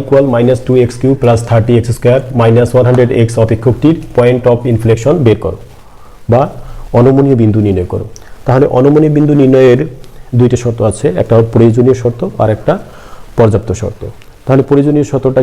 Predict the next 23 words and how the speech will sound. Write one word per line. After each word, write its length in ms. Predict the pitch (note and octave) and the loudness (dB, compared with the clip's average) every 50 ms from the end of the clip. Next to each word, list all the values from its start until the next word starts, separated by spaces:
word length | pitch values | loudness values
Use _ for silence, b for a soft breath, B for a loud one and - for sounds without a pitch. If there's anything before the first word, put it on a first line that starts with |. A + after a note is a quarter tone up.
| A#2 | 0
কি? 80 | - E3+ F#3 - | -2 -2 0 0
প্রয়োজনীয় 320 | B2 A#2+ A#2+ B2 B2 A#2 - | 0 2 2 2 0 0 0
শর্ত 160 | B2 A#2+ - B2 A#2 | -4 -2 -2 0 0
হচ্ছে 220 | B2 A#2+ - - D3+ F3+ D3 | 0 0 0 0 0 0 0
দ্বিতীয় 280 | A#2+ A#2 A2+ A#2 C3 C3+ C3+ C3 | 0 0 0 2 2 2 2 0
মাত্রার 340 | A#2+ - - - A#2 A#2 A2+ | -2 -2 -2 0 0 2 2
অন্তর্কলন 380 | G#2+ - B2 A2 - B2 C#3+ D3+ D3 | 2 0 -2 -2 0 0 2 2 0
equal 240 | A#2+ - - A2+ G#2+ G2 - | -2 0 0 0 0 2 0
zero, 180 | G#2 F#2+ E2+ F2 - - - - G#2+ | 0 -2 -2 -4 -8 -12 -10 -8 -6
আর 60 | G#2 - - | -4 0 0
পর্যাপ্ত 280 | A#2 A2 A#2+ B2+ A#2 C#3+ C3 - | 2 2 2 0 0 -2 -2 -2
শর্ত 180 | C#3 C3 - - B2+ | -4 -4 -4 -2 0
হলো 160 | B2+ C3 C3 B2 A2+ - - B B B B B B B B B B A2 G#2 G#2+ | 2 2 4 2 2 0 -2 B B B B B B B B B B 0 2 4
যে 60 | A2+ G#2 G2 - | 2 2 2 2
তৃতীয় 240 | C3 A#2 - D#3+ D#3 D3+ | 0 2 2 0 0 0
মাত্রার 300 | D3 - - C#3 C#3 B2 | -2 -2 0 0 2 2
অন্তর্কলন 420 | A2+ A2+ A#2+ A2+ A2+ A2+ A2 B2+ E3 G3 - - - - - - A#2 | 0 0 -2 -2 0 2 2 2 0 -2 -6 -10 -14 -14 -4 -2 0
এটা 140 | A2+ A2+ C3 B2+ A#2+ | 0 2 0 0 0
হবে 120 | A#2 D3 C#3+ A#2+ | 0 0 0 0
not 120 | A2 G2+ G#2+ G#2+ | 0 0 -2 -2
equal 200 | G2 G#2+ G2+ F#2 | 0 0 -2 0
to 60 | G2+ G2 F2+ | 0 -2 -2
zero, 160 | A#2 G2+ F2+ | -4 -4 -6